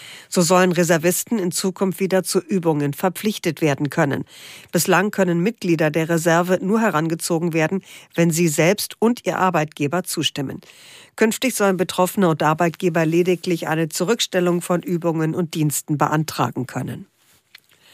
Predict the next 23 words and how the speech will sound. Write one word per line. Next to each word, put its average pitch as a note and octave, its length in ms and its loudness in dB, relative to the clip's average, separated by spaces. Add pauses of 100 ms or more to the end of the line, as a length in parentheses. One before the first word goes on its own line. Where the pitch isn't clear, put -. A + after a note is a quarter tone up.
(800)
Bundesumweltminister G#3+ 1160 4
Schneider E3+ 720 4
treibt F3+ 400 0
die F3+ 120 2
Pläne F3 400 2
für E3+ 140 -4
eine E3 220 0
schnellere E3+ 440 0
Suche D#3+ 300 0
nach D3+ 200 0
einem D3+ 260 0
Atommüllendlager D3+ 1200 2
voran. D3 440 0 (480)
Es E3+ 140 0
gebe G3+ 220 4
Möglichkeiten, F#3+ 760 -2
einen D#3 240 -2
Standort E3+ 560 0
bis - 180 -4
zum E3+ 140 -4
Jahr D#3+ 180 0
zweitausendfünfzig F3 1120 -4
festzulegen, D#3+ 760 0